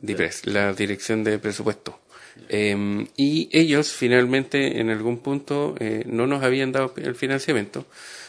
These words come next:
Finalmente salió y, eh, eh, decantó en un proyecto de rehabilitación térmica, eh, general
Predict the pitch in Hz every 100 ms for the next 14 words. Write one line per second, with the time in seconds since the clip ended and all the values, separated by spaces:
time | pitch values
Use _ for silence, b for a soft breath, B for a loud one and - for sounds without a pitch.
0 | B - 104 107 117 117 120 - 120 143
1 | 135 147 - 127 131 135 127 117 110 104
2 | 101 101 104 - - - - - 98 98
3 | 98 104 107 123 120 120 117 120 135 120
4 | 139 147 B B B B 113 110 110 110
5 | 110 - 123 120 165 170 175 170 175 175
6 | - 120 110 117 151 - _ _ _ _
7 | _ _ - 98 95 113 170